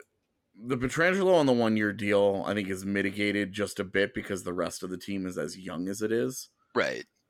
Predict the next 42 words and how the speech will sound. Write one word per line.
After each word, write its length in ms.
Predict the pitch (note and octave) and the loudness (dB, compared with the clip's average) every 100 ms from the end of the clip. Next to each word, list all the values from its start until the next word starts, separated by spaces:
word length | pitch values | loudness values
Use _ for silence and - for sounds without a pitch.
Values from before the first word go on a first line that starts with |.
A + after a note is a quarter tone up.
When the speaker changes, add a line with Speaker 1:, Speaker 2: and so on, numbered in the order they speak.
| _ - | _ -2
Speaker 1:
Um, 520 | G2 F#2+ F2+ F2+ - - | 2 4 2 -2 -8 -12
'cause, 140 | G#2+ | 0
you 80 | B2+ | 2
know, 80 | A#2 | 4
you're 180 | A2 | 2
gonna 140 | A#2 A#2+ | 2 0
give 240 | F#2+ G2+ | 2 0
him 140 | G2 F#2+ | 0 0
one 120 | F#2 | 0
of 80 | F2 | 0
those 160 | F2+ | -2
stupid 400 | - - F2 E2+ | -4 -6 -6 -6
contracts 600 | - E2 D#2 F#2 - - | -6 -6 -4 -4 -6 -8
where 100 | E2 | -8
you 140 | E2 D#2 | -8 -8
sign 280 | - E2+ | -4 -4
him 120 | D#2+ D2+ | -4 -4
to, 60 | |
like, 200 | C2+ D2 | -6 -6
a 60 | E2 | -8
six 360 | - D#2+ - | -6 -8 -10
or 60 | D#2+ | -12
seven 380 | - D#2 D#2+ D#2 | -6 -6 -4 -6
year 160 | D2 | -6
deal 240 | - C2+ D2+ | -6 -6 -6
going 280 | D#2+ C#2 B1+ | -6 -8 -8
through 180 | D2+ | -10
his 140 | C#2 - | -10 -10
thirties, 480 | C#2 C2+ C#2 C#2+ D2+ | -8 -8 -6 -8 -10
and 140 | F2 | -12
he'll 140 | F#2 D#2+ | -10 -6
make 300 | E2+ C2+ - _ | -4 -6 -8 _
nine 360 | F2 F#2 C#2+ | -6 -4 -4
million 280 | C2+ C2 C2 | -4 -4 -4
dollars, 360 | B1+ B1 A1 - | -4 -4 -6 -8
ten 200 | D2+ - | -10 -8
million 260 | A1+ G#1+ | -8 -10
dollars 360 | - G1+ G1+ - | -8 -8 -10 -14
a 100 | - | -16
year. 280 | E2 G1+ - | -14 -12 -4
Speaker 2:
Yeah. 220 | E2 - - _ _ _ _ - | -4 -4 -14 _ _ _ _ -2
Speaker 1:
And 640 | G2 F#2 F2+ D#2+ C#2+ - | 0 0 -2 -4 -6 -10